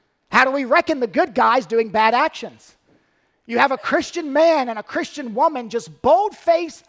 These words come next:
lying. What do we do with that? We will deal with it. W-, we have a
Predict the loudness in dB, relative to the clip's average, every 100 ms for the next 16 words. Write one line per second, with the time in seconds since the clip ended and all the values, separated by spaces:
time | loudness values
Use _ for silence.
0 | _ -2 2 2 0 -6 -18 _ _ _
1 | _ _ _ _ _ _ _ _ _ _
2 | -18 -14 -14 -8 -6 -6 -10 -18 _ _
3 | _ _ _ _ _ _ _ _ _ _
4 | _ _ -18 -16 -16 -14 -14 -14 -20 -20
5 | _ _ _ _ _ _ _ -14 -12 -6
6 | -4 0 2 0 0 -2 2 2 0 -6